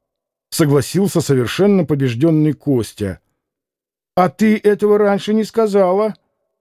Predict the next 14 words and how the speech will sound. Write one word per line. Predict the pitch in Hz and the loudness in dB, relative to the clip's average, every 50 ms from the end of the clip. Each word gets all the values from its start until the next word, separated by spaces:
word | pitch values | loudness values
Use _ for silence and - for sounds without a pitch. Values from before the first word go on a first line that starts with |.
| _ _ _ _ _ - | _ _ _ _ _ 0
Как | - 254 240 226 214 185 | 2 2 4 4 2 0
же | 165 185 214 | 0 -2 0
я | 208 214 220 220 208 | 2 2 2 2 2
мог | 196 202 202 190 170 | 2 0 0 -2 -4
знать?" | 156 170 220 220 190 147 120 104 - - _ _ _ _ _ _ _ _ _ _ _ _ _ _ _ _ _ - | -4 -2 0 0 0 0 -4 -8 -12 -20 _ _ _ _ _ _ _ _ _ _ _ _ _ _ _ _ _ -8
"Ну, | - 85 95 107 131 151 160 170 170 | -4 -2 0 2 2 2 2 0 0
детвора", — | 160 175 160 180 185 190 180 165 156 156 151 151 151 147 151 147 139 | 0 -2 0 2 2 2 2 2 0 0 0 0 0 0 0 -2 -4
произнёс | - 156 156 151 143 139 156 156 151 151 139 - | -2 -2 -2 -2 0 0 0 0 0 0 -2 -2
Коля, | - 147 156 160 160 151 151 | -2 0 2 2 2 0 0
шагнув | 143 - 156 147 131 139 160 165 151 - _ - _ | -2 -2 -4 -4 -2 0 0 0 -2 -4 _ -18 _
к | - - | -2 0
ним | 175 170 156 | 0 2 0
в | - | -2
комнату, — | - - 156 156 151 156 156 143 - 165 160 156 - | 0 2 2 2 4 2 0 0 2 0 0 0 0